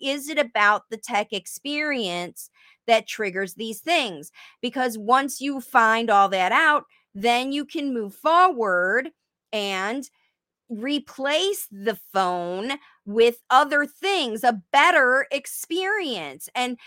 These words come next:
so even for all of these things, these are other non-tech, alternative ways for the child to experience functional success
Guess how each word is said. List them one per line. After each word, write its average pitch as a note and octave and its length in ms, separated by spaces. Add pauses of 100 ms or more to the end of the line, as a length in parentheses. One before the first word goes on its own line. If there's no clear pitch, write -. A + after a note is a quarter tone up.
(100)
so D4 360
even F#4 540
for D4 440
all B3+ 340
of B3+ 180
these B3 280
things, D4+ 440
these A#3 380
are C4+ 220 (120)
other A#3 640 (360)
non-tech, A3 1040
alternative D4+ 920
ways C4+ 800 (240)
for B3+ 120
the B3+ 140
child A#3 460
to C4+ 140
experience D4 760
functional C4+ 580
success C4+ 1160